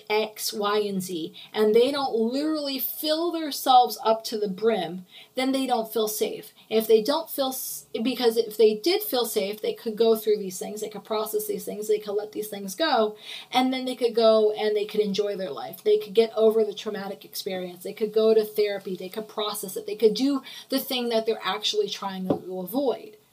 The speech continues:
So when I emphasize, and I spend twenty-something minutes now basically ping-ponging back into friction,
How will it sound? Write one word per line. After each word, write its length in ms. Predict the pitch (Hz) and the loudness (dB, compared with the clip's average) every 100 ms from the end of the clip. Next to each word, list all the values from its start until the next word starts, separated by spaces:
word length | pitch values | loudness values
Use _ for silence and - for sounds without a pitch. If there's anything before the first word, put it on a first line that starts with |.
| _ - | _ 2
So 580 | 294 269 254 233 214 - _ | 4 6 6 4 2 -8 _
when 180 | 240 240 | 0 2
I 180 | 226 - _ _ - | 2 0 _ _ 4
emphasize, 640 | 262 269 262 233 214 220 | 4 4 0 2 2 0
and 120 | 202 | -2
I 40 | 196 | -4
spend 320 | 226 220 202 | -2 -2 -2
twenty-something 720 | - 208 220 214 208 208 196 | -4 2 2 2 -2 -2 -4
minutes 340 | 190 208 185 - | -2 -2 -4 -6
now 280 | 185 175 | -6 -6
basically 720 | 185 185 185 196 202 196 185 151 - | -6 -4 -4 -6 -6 -6 -6 -8 -10
ping-ponging 640 | - 247 226 220 208 185 180 | -6 -4 -4 -4 -2 -4 0
back 260 | 196 214 214 | 0 0 -2
into 240 | 214 190 185 | -8 -6 -6
friction, 600 | - 294 - 185 180 | -6 -4 -4 -4 -8